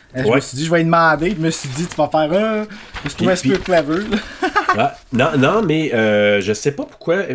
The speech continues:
Speaker 2: parce que son nom, c'est Nancy Keys, mais là-dedans, c'est Nancy Loomis, puis c'était à l'époque la, la femme de, euh, Tommy Lee Wallace, que je me souviens plus comment il appelait ça, mais c'est lui qui s'occupe tout des, de, de trouver le matériel, et cetera, sur les, euh,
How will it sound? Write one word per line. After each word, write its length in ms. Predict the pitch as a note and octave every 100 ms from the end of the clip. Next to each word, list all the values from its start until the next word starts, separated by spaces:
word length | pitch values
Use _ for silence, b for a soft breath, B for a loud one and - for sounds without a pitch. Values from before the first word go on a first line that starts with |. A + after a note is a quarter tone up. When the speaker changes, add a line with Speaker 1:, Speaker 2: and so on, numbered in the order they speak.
| -
Speaker 2:
parce 140 | A#2
que 100 | -
son 220 | C#3 D#3 D#3
nom, 180 | G3 E4
c'est 160 | -
Nancy 560 | B2 B2+ E3 E3 - C3+
Keys, 720 | - D#3+ G#3 C#4+ C3 A2+ A2+ -
mais 400 | G#2+ A#2+ C#3+ D3+
là-dedans, 320 | G#2 G2+ F3
c'est 160 | - C3
Nancy 340 | A#2+ - D#3
Loomis, 500 | D#3+ B2 D#3 G#3+ -
puis 340 | - F3 G#3 A3+
c'était 180 | -
à 100 | C3
l'époque 420 | B2+ A2 D#3 F3 C#3
la, 440 | A2+ G#2 G2+ G2
la 160 | G#2 G2+
femme 400 | C3+ D3+ E3+ B2+
de, 140 | A2
euh, 840 | A2 A2 A2+ A2 G2+ G2 G2 G2 F#2+
Tommy 300 | B2+ B2 C#3+
Lee 140 | D3 E3
Wallace, 720 | C#3 B2+ A#2 B2+ C3+ - F#2+ -
que 120 | - G#2+
je 120 | A#2
me 40 |
souviens 140 | A2+ C3
plus 60 | F3+
comment 180 | B2 A2+
il 60 |
appelait 160 | A2+ G#2+
ça, 80 | D#3+
mais 60 |
c'est 120 | - B2+
lui 140 | F#3+
qui 80 | -
s'occupe 320 | D#3+ F3 D#3+
tout 80 | F3
des, 320 | C#3+ A#2 F#2+ B B B
de, 180 | A2+ G#2+
de 120 | G#2
trouver 340 | G2+ - G#2+ C3
le 100 | A#2+
matériel, 720 | A2+ - A2 G2+ G2+ G#2 A2
et 80 | G#2
cetera, 400 | - - G2 G#2+
sur 200 | - G#2+
les, 240 | G2 F#2+
euh, 40 | F#2